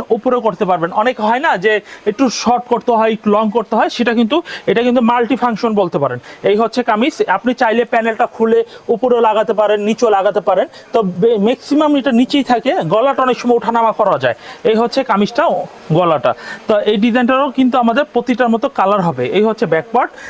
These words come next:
আর এই হচ্ছে কামিজের সালোয়ারের কাপড় হবে। সালোয়ারের কাপড়ে কিন্তু পায়ে কাজ করা হবে। আর এই হচ্ছে কামিজের ওড়নার ডিজাইনটা। ওড়নার ডিজাইনটা অসাধারণ, ওড়নার ডিজাইনটা হবে। প্রাইস কিন্তু সেম প্রাইস নিচ্ছি, মাত্র বারোশো পঁচানব্বই টাকা।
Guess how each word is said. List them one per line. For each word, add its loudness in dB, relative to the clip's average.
আর 2
এই 2
হচ্ছে -2
কামিজের 0
সালোয়ারের 0
কাপড় -2
হবে। 0
সালোয়ারের 2
কাপড়ে -2
কিন্তু -2
পায়ে 0
কাজ -4
করা 0
হবে। 0
আর 0
এই 0
হচ্ছে 0
কামিজের 0
ওড়নার 2
ডিজাইনটা। 0
ওড়নার 0
ডিজাইনটা 0
অসাধারণ, 0
ওড়নার 2
ডিজাইনটা 0
হবে। -2
প্রাইস 0
কিন্তু 0
সেম 0
প্রাইস 0
নিচ্ছি, 0
মাত্র 0
বারোশো 0
পঁচানব্বই 2
টাকা। 0